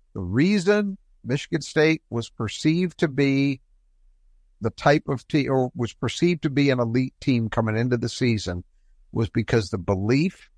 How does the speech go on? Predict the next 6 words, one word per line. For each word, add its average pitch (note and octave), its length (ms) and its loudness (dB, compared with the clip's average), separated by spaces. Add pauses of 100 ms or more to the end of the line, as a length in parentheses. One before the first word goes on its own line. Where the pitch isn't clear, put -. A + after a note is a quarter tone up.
(160)
was A#2+ 520 0 (300)
that A#2 180 2
it A#2 140 -4
had A2 320 2
elite A2 360 -2 (120)
guards. - 640 -2